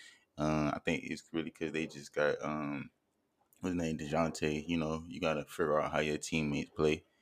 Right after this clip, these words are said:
And I think he did get injured. So, feel me? We finna see how they play together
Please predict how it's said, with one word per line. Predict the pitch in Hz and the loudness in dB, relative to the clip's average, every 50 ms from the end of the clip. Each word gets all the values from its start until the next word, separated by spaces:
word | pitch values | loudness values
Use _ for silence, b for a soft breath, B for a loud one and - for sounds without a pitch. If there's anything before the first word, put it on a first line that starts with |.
| b b b _ - | b b b _ -10
And | - - | -6 -4
I | - - | -4 -2
think | - - 80 78 | 0 -2 -2 0
he | 80 78 | -2 -2
did | 73 71 80 82 76 | 0 2 2 2 2
get | 71 78 - - - | 0 -2 -6 -4 -2
injured. | 80 82 85 76 76 76 69 71 - | 0 0 0 0 -2 -6 -8 -10 -12
So, | - - 69 69 71 73 b b b b b b _ _ | -8 -6 -4 -4 -4 -4 b b b b b b _ _
feel | - 92 98 95 | 4 6 6 6
me? | 98 95 | 4 2
We | 98 107 107 | 0 -2 -4
finna | - 87 87 90 - | -2 0 0 0 0
see | - - 87 | -2 -2 2
how | 87 82 82 | 4 4 4
they | 85 87 82 | 4 2 0
play | - - 80 80 82 | -2 0 0 0 0
together | 82 80 85 80 80 76 | 0 0 0 0 0 0